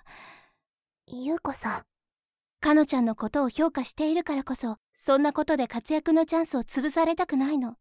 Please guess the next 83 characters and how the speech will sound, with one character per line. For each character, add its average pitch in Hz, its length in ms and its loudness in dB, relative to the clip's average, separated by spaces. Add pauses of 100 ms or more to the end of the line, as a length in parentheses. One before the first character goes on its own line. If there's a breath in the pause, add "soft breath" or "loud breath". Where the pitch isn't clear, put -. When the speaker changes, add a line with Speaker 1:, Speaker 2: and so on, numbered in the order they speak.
(720)
Speaker 2:
か - 140 0
の 302 140 4
ち 269 100 -4
ゃ 220 60 -2
ん 208 80 -2
は 175 160 -8 (260)
根 262 280 -2
は 330 120 2
と - 140 -8
っ 269 80 -10 (160)
て 381 100 4
も 370 140 6
素 - 160 0
直 392 180 4
で、 285 160 -2 (520 loud breath)
こ 262 120 6
の 277 160 6
お 294 40 4
店 294 240 2
の 285 120 2
こ 285 100 -6
と 311 120 2
も 262 100 2
好 - 140 -6
き 349 120 0
に 349 120 6
な 277 100 2
っ - 20 -10
て 233 280 -8 (200)
頑 269 200 0
張 311 80 0
っ 311 40 -4
て 277 140 -10
く - 160 -8
れ 226 120 -6
て 269 120 -4
い 269 80 0
る 285 80 -6
し、 240 320 -8 (680 soft breath)
ケ 277 200 4
ア 285 80 6
の 233 140 2
技 220 140 -4
術 240 240 0
も 202 120 0
で 208 140 -4
き 269 120 -4
る 285 100 -2
限 302 220 -2
り 240 100 -2
勉 254 200 -2
強 285 160 -4
し - 180 -2
よ 302 60 2
う 302 40 0
と 240 140 -6
と - 180 -6
っ 285 40 -2
て - 180 -2
も 349 140 6
努 381 100 0
力 359 220 -2
し - 80 -10
て 302 160 -4
い - 20 -2
る 302 100 -2
の 277 100 2
も 240 120 -4
ち - 120 -6
ゃ 349 80 2
ん - 40 0
と 381 140 -2
し - 100 -12
て。 - 80 -4
Speaker 1:
あ、 - 100 2
あ 370 220 8
の、 - 640 4
わ 339 80 4
か 392 140 8
り 392 100 6
ま 403 140 8
し - 40 -4
た。 - 140 2